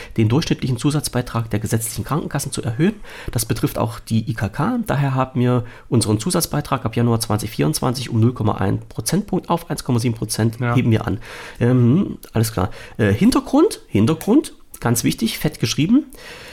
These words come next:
Speaker 1: Ähm, das Bundesministerium für Gesundheit, in Klammern B M G, prüft die Finanzentwicklung des Gesundheitssystems regelmäßig und legt den zusätzlichen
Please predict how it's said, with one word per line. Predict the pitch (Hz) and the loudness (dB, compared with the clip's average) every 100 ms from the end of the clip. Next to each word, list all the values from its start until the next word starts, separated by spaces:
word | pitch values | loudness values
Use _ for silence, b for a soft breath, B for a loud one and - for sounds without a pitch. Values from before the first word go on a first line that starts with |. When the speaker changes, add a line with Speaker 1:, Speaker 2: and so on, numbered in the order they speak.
| B - | B 0
Speaker 1:
Ähm, | 127 127 123 120 | 4 6 6 4
das | 113 107 | 2 0
Bundesministerium | - 302 277 208 202 196 185 185 185 - | 4 4 4 2 2 2 4 4 2 0
für | 175 | 0
Gesundheit, | 165 135 185 127 135 - | 2 2 2 2 -2 0
in | 117 | 0
Klammern | 123 135 110 | 2 2 4
B | 107 | 2
M | 101 | 2
G, | 113 113 233 | 2 2 2
prüft | - - 196 - | 2 2 2 2
die | 170 165 | 0 0
Finanzentwicklung | - 139 175 165 156 156 147 | 0 0 0 -2 -2 -2 -2
des | 113 | -2
Gesundheitssystems | 110 170 190 180 170 - 160 160 - | -2 0 0 -2 -2 -2 0 0 0
regelmäßig | 139 127 127 135 - | 0 2 0 0 0
und | |
legt | 107 110 | 2 2
den | 113 | 0
zusätzlichen | 110 113 107 110 110 - 120 | 0 0 0 -2 -4 -2 -4